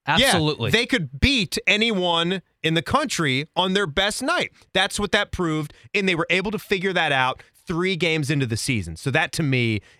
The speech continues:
Speaker 1: is just awesome. You, you've gotta be over the moon about Buckeye hoops right now.
Speaker 2: Yeah, I, I completely agree. And we, we talked about these younger freshman players that needed to step up in order to make Ohio State reach their full potential. And what did we see with that game? We saw E J Liddell play pretty well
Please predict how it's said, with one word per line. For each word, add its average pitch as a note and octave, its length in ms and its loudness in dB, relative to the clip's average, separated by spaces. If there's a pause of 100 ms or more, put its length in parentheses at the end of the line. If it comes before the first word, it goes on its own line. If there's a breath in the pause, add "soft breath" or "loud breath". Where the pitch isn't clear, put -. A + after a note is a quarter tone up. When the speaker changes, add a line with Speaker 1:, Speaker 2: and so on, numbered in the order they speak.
Speaker 1:
is B2+ 180 0
just - 280 -2
awesome. B2+ 440 0
You, C#3 180 -2
you've D#3 220 -4
gotta D#3+ 240 2
be D3 160 0
over D#3+ 260 -2
the C#3 100 0
moon B2+ 600 -2
about A#2+ 280 -2
Buckeye A2+ 340 -2
hoops G#2 280 -6
right F#2 160 -6
now. D#2+ 360 -8
Speaker 2:
Yeah, F3+ 500 -2
I, F3 80 0
I F3+ 40 -2
completely F3 440 -4
agree. C3+ 300 -2
And D#3 260 -2
we, D#3+ 220 -4
we E3+ 120 -2
talked G3+ 360 -2
about D#3+ 340 0 (120)
these B2+ 300 -4
younger D3+ 400 0 (100)
freshman C#3+ 460 -2
players A#2+ 420 0
that - 160 -4
needed C#3+ 300 0
to B2 80 -4
step - 340 -2
up A#2+ 240 0 (360 soft breath)
in B2+ 120 2
order C#3 300 0
to D3 140 -4
make C3+ 360 -2
Ohio B2 300 2
State - 260 -2
reach B2 280 -4
their B2 120 -4
full A2+ 200 -4
potential. A2+ 520 -4
And B2 160 -2
what C#3+ 160 0
did D#3+ 160 0
we D3+ 80 2
see D3 180 -2
with C3 160 0
that A#2 140 0
game? A2 220 -2
We C3+ 80 -2
saw G#3+ 240 0
E F#3 120 0
J E3+ 200 0
Liddell D3 340 0
play C#3 200 -4
pretty G#3 280 0
well F#3+ 280 0